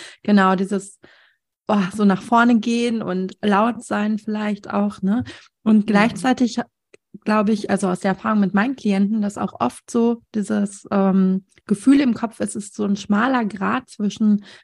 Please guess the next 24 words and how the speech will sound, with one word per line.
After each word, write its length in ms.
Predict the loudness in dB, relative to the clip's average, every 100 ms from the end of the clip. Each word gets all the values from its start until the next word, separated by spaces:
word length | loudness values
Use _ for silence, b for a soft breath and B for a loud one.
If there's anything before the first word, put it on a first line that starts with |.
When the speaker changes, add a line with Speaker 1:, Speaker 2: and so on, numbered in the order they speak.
| _
Speaker 1:
Selbstbewusstsein 1120 | 0 0 0 -2 0 0 -2 0 0 2 2
und 140 | 2
vielleicht 300 | 2 0 0
Überheblichkeit 1040 | -2 -2 0 -2 -2 -12 -12 -10 -8 -8 -14 b b b b _
oder 280 | 0 2 0
arrogant 600 | 0 0 2 0 0 -4
sein. 500 | -8 -6 -6 -8 -10 _ _ _ _
Ähm, 300 | -2 0 2
Speaker 2:
Ja. 200 | 4 2
Speaker 1:
kannst 200 | 0 -4
du 40 | -2
das 80 | -4
auch 120 | -4
bestätigen, 760 | -8 2 2 2 2 2 0
dass 200 | 0 0
es 200 | -2 -4
Speaker 2:
Ja, 320 | 0 4 4 4
das 160 | 0
kann 200 | 0 0
ich 120 | 2
auf 160 | 2 2
jeden 180 | 2 2
Fall 140 | 0
bestätigen, 760 | -2 -4 -4 -2 -4 -2 -2